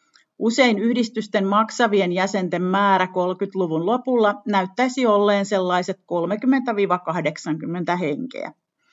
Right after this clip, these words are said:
Alftaanien, Kollaanien ja Aminoffien yhdistyksessä oli yli sata maksavaa jäsentä. Voisi olettaa, että kaikki maksavat jäsenet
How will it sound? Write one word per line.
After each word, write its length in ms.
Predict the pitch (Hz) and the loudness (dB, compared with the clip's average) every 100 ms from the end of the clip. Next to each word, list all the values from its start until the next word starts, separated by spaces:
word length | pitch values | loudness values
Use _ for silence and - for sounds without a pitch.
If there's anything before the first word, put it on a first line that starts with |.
| - - _ | -20 -20 _
Alftaanien, 880 | - 185 233 - 262 254 240 226 214 | 4 4 4 0 2 4 4 2 0
Kollaanien 680 | 214 214 220 220 220 214 196 | 2 4 6 6 4 2 0
ja 120 | 190 | 0
Aminoffien 800 | - 226 254 208 180 - 185 165 | 4 4 4 2 -2 -2 -2 0
yhdistyksessä 880 | 202 196 180 - 165 - 180 - 190 - | 0 0 -2 -6 -12 -8 -10 -6 -6 -2
oli 160 | 202 220 | 2 2
yli 180 | 240 254 | 2 2
sata 380 | 254 247 196 | 2 2 2
maksavaa 640 | 160 131 - - 151 139 143 | 2 0 -6 -8 -6 -6 -4
jäsentä. 560 | 139 - - - - - _ _ _ _ - _ | -4 -6 -8 -12 -16 -20 _ _ _ _ -20 _
Voisi 300 | 185 196 196 | 2 2 4
olettaa, 520 | 175 214 226 - 180 165 | 4 4 4 2 2 2
että 160 | 165 | 0
kaikki 400 | - 202 202 196 | 2 4 4 0
maksavat 600 | 190 208 214 - 247 196 190 | 4 4 4 -2 0 0 0
jäsenet 440 | 175 175 165 170 | -2 -2 -6 -6